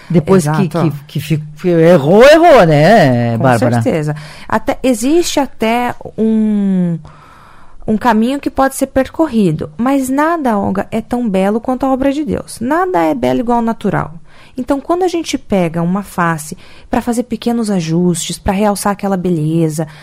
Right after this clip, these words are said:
Speaker 2: pra entender que as estruturas anatômicas podem tá um pouquinho desproporcionais, então são ajustes finos, isso é o resultado mais belo.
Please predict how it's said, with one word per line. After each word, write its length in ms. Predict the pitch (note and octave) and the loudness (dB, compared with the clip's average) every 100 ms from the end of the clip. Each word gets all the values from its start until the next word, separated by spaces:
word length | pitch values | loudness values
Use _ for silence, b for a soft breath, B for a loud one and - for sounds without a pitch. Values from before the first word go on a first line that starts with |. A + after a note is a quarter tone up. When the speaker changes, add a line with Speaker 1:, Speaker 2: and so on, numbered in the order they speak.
| B - | B -4
Speaker 2:
pra 360 | G3+ G3+ G3 - | 0 0 0 0
entender 500 | G#3 A#3 G3+ G3+ G3+ | 0 2 2 2 0
que 340 | - G3 - | -4 -4 -2
as 160 | F#3+ F#3 | -4 -4
estruturas 840 | F#3+ G#3+ G3+ A3 G#3+ G3+ F3+ - - - | -4 -4 -2 -2 0 0 0 -6 -14 -6
anatômicas 600 | F#3 F3+ G3 F#3+ F3+ F3+ | -4 -2 -2 -2 -4 -4
podem 300 | F#3 F3+ F3+ | -2 -2 0
tá 100 | F3 | -2
um 60 | |
pouquinho 320 | E3+ F3+ F#3 F3+ | -4 -4 -4 -4
desproporcionais, 920 | - F3+ F3+ E3+ G3 F3 D#3+ E3 D#3+ | -4 -4 -2 -2 -2 -2 0 -2 -4
então 200 | F3 F#3 | -6 -6
são 180 | G3 F3+ | -2 -2
ajustes 560 | F3+ F#3 - F#3+ - | -2 -6 -6 -8 -8
finos, 420 | - F3+ F#3 F3+ - B B B | -2 0 0 -2 -8 B B B
isso 220 | D4+ D4+ D4+ | -6 0 0
é 20 | |
o 40 | |
resultado 500 | A3+ G3+ F#3+ F3 D#3+ | 0 0 -2 -2 0
mais 220 | D#3 D3+ | -2 -2
belo. 360 | C#3+ D3+ C3+ | -2 -2 -2